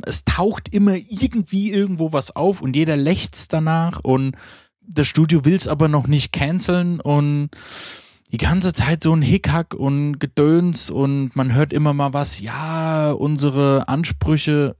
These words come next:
die P S drei genügt unseren Ansprüchen nicht und die ist ja so schwer zu programmieren und wir wollen dies und jenes so umsetzen, das kann die P S drei aber nicht so wirklich und wir suchen nach Maßnahmen,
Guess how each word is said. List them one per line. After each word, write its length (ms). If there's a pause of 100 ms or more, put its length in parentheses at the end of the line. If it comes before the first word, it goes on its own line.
(120)
die 60
P 180
S 140
drei 240
genügt 440
unseren 260
Ansprüchen 640
nicht 420
und 300
die 160
ist 180
ja 120
so 140
schwer 380
zu 140
programmieren 840 (400)
und 180
wir 180
wollen 380
dies 260
und 200
jenes 420
so 120
umsetzen, 800
das 160
kann 220
die 120
P 200
S 160
drei 320
aber 160
nicht 200
so 180
wirklich 460
und 100
wir 140
suchen 320
nach 180
Maßnahmen, 720